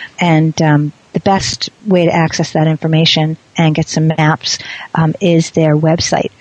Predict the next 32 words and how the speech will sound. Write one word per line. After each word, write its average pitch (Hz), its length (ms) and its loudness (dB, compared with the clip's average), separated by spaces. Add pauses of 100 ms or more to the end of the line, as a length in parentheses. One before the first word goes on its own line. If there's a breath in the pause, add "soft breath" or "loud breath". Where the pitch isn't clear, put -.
(180 loud breath)
which 180 220 0
is 156 100 0
w 220 420 2
w 202 360 2
w 160 560 2 (360)
cola, 214 600 2 (260)
C 220 300 0
O 202 60 4
L 190 260 2
A, 170 360 2 (300)
dog 165 480 0 (400)
dot 156 240 0 (240)
org, 165 480 0 (180)
O 170 120 2
R 151 160 2
G. 147 360 -2 (480 loud breath)
And 165 400 0
they've 202 140 0
got 202 160 0
eleven 180 640 0 (160)
off-leash 175 760 0 (140)
parks - 540 -4 (160)
in, 156 340 -2
in 165 220 -2
Seattle 151 400 2
and 151 100 0
the 156 40 0
surrounding 151 520 2
area 143 280 4 (440 loud breath)
that 180 180 0
are 151 80 2
just 147 260 0